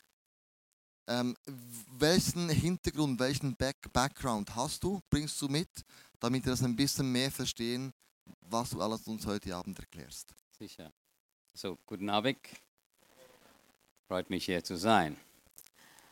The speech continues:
Speaker 2: Ähm, bezüglich Hochdeutsch, ich, äh, sprech-, spreche, äh, g-, äh, gerne Hochdeutsch, aber mein Hochdeutsch ist nicht so hoch. <laughs> Meine Frau,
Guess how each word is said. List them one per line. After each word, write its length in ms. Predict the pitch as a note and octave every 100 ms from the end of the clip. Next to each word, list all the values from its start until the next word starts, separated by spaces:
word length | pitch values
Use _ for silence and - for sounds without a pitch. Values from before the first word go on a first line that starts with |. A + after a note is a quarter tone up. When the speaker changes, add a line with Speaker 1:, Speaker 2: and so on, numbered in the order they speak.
| - _ _
Speaker 2:
Ähm, 540 | G2+ F2+ F2 D#2+ D#2 E2 - - - -
bezüglich 480 | F#2 B2 G#2+ G2+
Hochdeutsch, 720 | C3 C3+ - G2 A2 - - - - - - - _ _ -
ich, 320 | G2 F2+ -
äh, 140 | F#2
sprech-, 360 | E2+ G2+ F#2 - -
spreche, 500 | - F2 - F2+ E2+ - - _ - - - _ _
äh, 300 | G2 F#2+ F2+ -
g-, 220 | G2 G#2 -
äh, 160 | F#2+ F2+
gerne 560 | F#2+ F2+ G#2+ G2+ F#2+ E2+
Hochdeutsch, 720 | G2 - G2 F#2+ B2 - - - - - _ - - _ - -
aber 180 | G#2
mein 160 | A2 B2
Hochdeutsch 400 | A2+ - G#2+ G#2
ist 160 | G#2 A2
nicht 160 | G#2
so 160 | - F#2
hoch. 380 | F2 D2+ - - - - - -
<laughs> 80 | - - - - - - - - - - - - - - - - - - - - - -
Meine 280 | G2+ A2 A2
Frau, 520 | - B2+ C#3+ C3